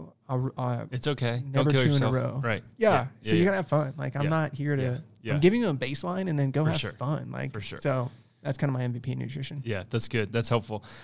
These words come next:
Speaker 2: I think, um, for, for me, it, it brings up the, yeah, the, the conversation of, like, I th-, general statement. People get hung up on these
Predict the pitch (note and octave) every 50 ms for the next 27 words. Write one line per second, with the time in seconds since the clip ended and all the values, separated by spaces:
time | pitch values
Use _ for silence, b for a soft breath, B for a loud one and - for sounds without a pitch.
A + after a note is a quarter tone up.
0 | B - B2+ A#2+ A#2 C3+ B2+ A2 - A#2+ A2+ A2 G#2+ G#2 G#2 G2 F#2 - - -
1 | - - _ _ _ _ - B2+ A#2+ A2+ A#2 - - - A#2 A2+ A2+ A2+ A2+ A2+
2 | A2 A2 A2 G2 - F2+ G#2+ - - _ - A#2 G#2+ F#2+ - _ - A2 A2+ A2+
3 | A2+ A2 F#2+ G#2+ G#2 G2+ - - - G#2+ G#2 G2 F#2+ F#2 F#2 F2+ - - - -
4 | _ _ _ _ - B2 A2+ G2 G#2+ G#2 F2+ - - - - _ _ - B2 -
5 | - C3 C3 B2 A2+ G2+ A#2 A#2 G#2 - A2 G#2+ F#2 G#2 G2 F#2 F2+ F#2 - -
6 | - - - _ _ _ _ B2 C#3 B2+ - - - - b b b b b _
7 | _ _ _ _ _ _ _ - _ _ _ - - - A#2 A2 G2+ F#2 F2+ -
8 | - - D#2 - - F#2+ C2 - - _ _ _ - C3 C3+ A2+ C3 B2 A2+ G2
9 | A#2+ A2+ A2 G#2+ G2+ - - - _ _ _ _ _ _ _ _ _ _ A2+ A2+
10 | A2+ G#2+ G#2+ G#2 G2 - - G2+ G2+ G2 F#2+ F#2